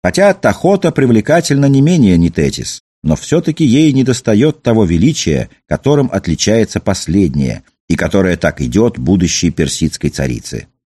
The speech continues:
Нибенхари говорил только о твоей дочери Тахоте. А я всё-таки отправляю свою прекрасную Нитетис.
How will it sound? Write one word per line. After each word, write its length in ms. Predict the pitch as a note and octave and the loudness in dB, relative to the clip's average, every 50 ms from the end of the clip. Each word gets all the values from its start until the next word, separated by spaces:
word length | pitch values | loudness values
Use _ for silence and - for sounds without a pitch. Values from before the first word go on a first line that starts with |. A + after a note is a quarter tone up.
| _ _ _ - | _ _ _ -2
Нибенхари 720 | E2+ G#2+ G#2+ A#2+ A#2+ G#2+ F#2+ - G#2 G#2+ A2 A#2+ B2 G#2 | 0 2 4 4 2 2 2 0 0 2 2 2 2 2
говорил 360 | D2+ D#2+ D#2+ F2+ G2+ G#2+ G2 | 2 2 2 2 2 2 0
только 500 | - - C#3 D#3 D#3+ D#3 - - C#3 B2+ | 0 0 0 2 2 0 0 0 0 0
о 40 | A#2 | 0
твоей 440 | - F2+ F2 E2+ E2 F#2 G#2+ G#2+ E2+ | 0 0 0 2 2 2 2 2 2
дочери 400 | C#2 D#2+ F2 - - D#2+ D#2 D2+ | 2 0 0 0 0 -2 -2 -2
Тахоте. 640 | - C#2 B1+ - - C2+ B1 A#1+ - - A1+ - - _ _ _ _ _ _ _ _ _ _ _ _ _ _ - | -2 -4 -6 -4 -6 -6 -6 -6 -6 -8 -10 -12 -12 _ _ _ _ _ _ _ _ _ _ _ _ _ _ -4
А 140 | C2+ C#2 C2+ | -2 -2 -2
я 320 | A#1+ - F2 A2 B2 B2+ | 0 0 0 2 2 2
всё-таки 520 | A#2+ - - - A2 G#2+ - G#2 - - | 0 -2 -4 -4 -4 -4 -4 -6 -4 -4
отправляю 600 | G2 E2+ - - C#2 C2 A#1+ B1+ C#2 E2+ G2 G2+ F#2 | -4 -4 -4 -4 -4 -2 -2 0 0 2 2 0 0
свою 300 | - - D2+ D2+ E2+ E2 | -2 -2 -2 0 0 0
прекрасную 680 | - - C#2 - - A#1+ C2+ D2+ - - D#2 D2 D2 C#2+ | -2 -4 -6 -6 -4 -4 -4 -4 -4 -2 -2 -2 0 0
Нитетис. 680 | C#2+ C2+ - - B1+ A#1+ B1 - - - - - - | -2 -2 -4 -6 -8 -8 -8 -8 -12 -16 -20 -20 -20